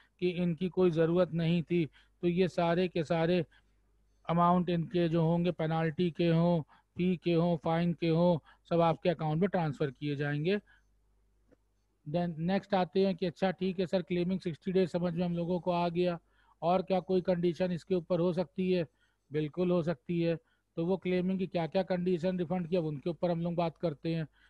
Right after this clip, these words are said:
जैसा कि आपको heading में दिख रहा है, condition for claiming refund। Number one की बात होती है, in case of export of goods on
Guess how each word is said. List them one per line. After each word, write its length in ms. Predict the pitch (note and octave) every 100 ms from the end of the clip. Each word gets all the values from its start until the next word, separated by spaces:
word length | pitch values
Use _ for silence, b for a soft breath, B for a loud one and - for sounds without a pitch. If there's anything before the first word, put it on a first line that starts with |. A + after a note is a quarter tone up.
| b -
जैसा 280 | E3 F3+ F#3
कि 120 | G3
आपको 260 | F#3 F3
heading 240 | E3+ E3+ F#3
में 80 | F3+
दिख 140 | F3
रहा 100 | F#3
है, 80 | F3+
condition 520 | E3 D#3+ D#3 F3+ E3
for 220 | F3+ G3+ G#3 b b _ E3
claiming 380 | E3 E3+ G#3 F#3+ _ D3
refund। 340 | C#3+ C#3+ B2 A2 _ _ _ _ _ _ _ _ _ _ _ _ _ _ _ _ _ _ _
Number 320 | D3+ E3+ F#3+
one 200 | F3+ F#3+
की 160 | E3+ F#3+
बात 240 | F#3 F3+
होती 300 | F3+ D#3 F3+ F3+
है, 160 | F3 - _ _ _ _ G3+
in 160 | A3
case 300 | G3+ G#3 F#3
of 180 | G#3 G3
export 500 | F3 - G3 G3 F3+
of 160 | E3+ C3+
goods 260 | C3+ A#2+ _ _ _ _ _ _ _ _ _ _ _ _ _ _ C6+ C6+ _ _ _ _ _ _ _ _ -
on 220 | F3+